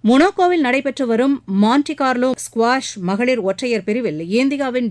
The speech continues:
ஜோஷ்னா சின்னப்பா அரையிறுதிக்கு முன்னேறியுள்ளார். நேற்று நடைபெற்ற காலிறுதி ஆட்டத்தில் அவர் இங்கிலாந்தின்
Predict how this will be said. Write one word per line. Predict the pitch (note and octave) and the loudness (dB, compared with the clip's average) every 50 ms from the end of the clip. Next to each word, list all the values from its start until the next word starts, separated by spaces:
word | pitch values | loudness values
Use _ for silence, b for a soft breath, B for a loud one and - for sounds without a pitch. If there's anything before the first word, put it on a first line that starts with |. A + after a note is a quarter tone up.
| E3 | -2
ஜோஷ்னா | G3+ A3+ A3+ - B3+ A#3 G#3 - | -2 -2 -2 -2 -6 -8 -6 -6
சின்னப்பா | F#3 F3+ F#3 F#3 F3+ A3 B3 C4 - G3 | -6 -6 -6 -6 -6 -6 -8 -6 -4 -4
அரையிறுதிக்கு | G3 A3 A3+ G#3 G#3 G3 E3+ F3+ F3+ - D#4+ | -2 0 0 0 -2 -4 -4 -6 -6 -6 -4
முன்னேறியுள்ளார். | A#3+ F#3+ F#3 F3+ E3+ D#3+ E3+ E3 F#3+ F#3+ F#3+ E3 D3 D#3 D#3 B B B B B B | -4 -2 -2 -2 -4 -4 -4 -4 -2 -2 -2 -4 -6 -10 -14 B B B B B B
நேற்று | - A3 A#3+ A3 - A#3 | 0 0 0 0 0 -2
நடைபெற்ற | A3+ A3+ C4 C#4+ - D4+ - D4+ | -4 -2 -2 -2 -4 -6 -8 -6
காலிறுதி | - A#3+ A3+ A#3+ A#3+ A#3+ A3+ G#3 G#3+ | -4 -2 0 0 0 0 0 0 -2
ஆட்டத்தில் | G3 F#3+ G3+ G3+ G#3 G3+ - A#3 | 0 -2 -2 -2 -4 -6 -4 -2
அவர் | G3 F3 F3 G#3 A#3 B3+ - b b b b | -2 -2 -2 -2 -4 -4 -8 b b b b
இங்கிலாந்தின் | b G#3 A3+ B3 C4 C#4 C4+ B3+ A#3+ B3+ C4 A#3+ | b 0 0 2 2 0 0 0 0 -2 -4 -6